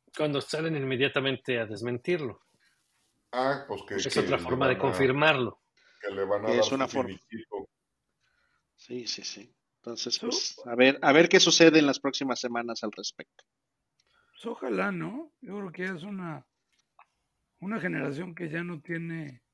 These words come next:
Speaker 1: No, es muy cagado el viejito, hombre. ¿Por qué lo quieren
Speaker 4: Mm.
Speaker 1: fuera?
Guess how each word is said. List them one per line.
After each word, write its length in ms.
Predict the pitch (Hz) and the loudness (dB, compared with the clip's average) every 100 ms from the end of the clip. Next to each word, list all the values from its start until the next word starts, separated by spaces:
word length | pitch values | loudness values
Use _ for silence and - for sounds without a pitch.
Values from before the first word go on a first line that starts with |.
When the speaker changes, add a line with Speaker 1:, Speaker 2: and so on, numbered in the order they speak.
| _ _ _ _ _ _ _ | _ _ _ _ _ _ _
Speaker 1:
No, 200 | - 175 190 202 | -8 -4 2 6
es 120 | 226 196 | 6 6
muy 140 | 226 | 4
cagado 380 | 233 196 196 208 | 6 8 8 8
el 60 | |
viejito, 480 | 180 156 165 175 175 | 4 2 4 4 4
hombre. 480 | 151 135 131 127 123 | 2 2 2 0 -2
¿Por 200 | - 123 | -4 -2
qué 120 | 156 | 2
lo 120 | 180 | 2
quieren 220 | 175 180 170 | 4 2 2
Speaker 4:
Mm. 40 | |
Speaker 1:
fuera? 460 | 156 160 160 131 | 4 6 6 4